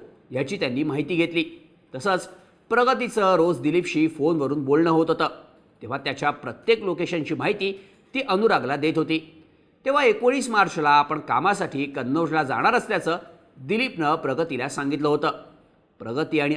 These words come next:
अनुरागनं हाच दिवस दिलीपच्या हत्येसाठी निवडला.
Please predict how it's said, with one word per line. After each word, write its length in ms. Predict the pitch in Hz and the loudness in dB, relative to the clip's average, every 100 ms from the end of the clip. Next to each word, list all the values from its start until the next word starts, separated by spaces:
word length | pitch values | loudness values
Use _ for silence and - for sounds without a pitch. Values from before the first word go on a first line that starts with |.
| - | -4
अनुरागनं 500 | 117 226 214 170 190 - - _ _ - | 2 4 4 2 0 -4 -20 _ _ 4
हाच 220 | 196 262 196 | 4 4 -2
दिवस 360 | 208 156 160 | 0 0 0
दिलीपच्या 520 | 131 151 196 - 147 | 0 -2 -2 0 0
हत्येसाठी 560 | 139 120 - 151 117 139 | 0 -4 -6 -6 -6 -4
निवडला. 380 | 143 143 147 | -2 0 0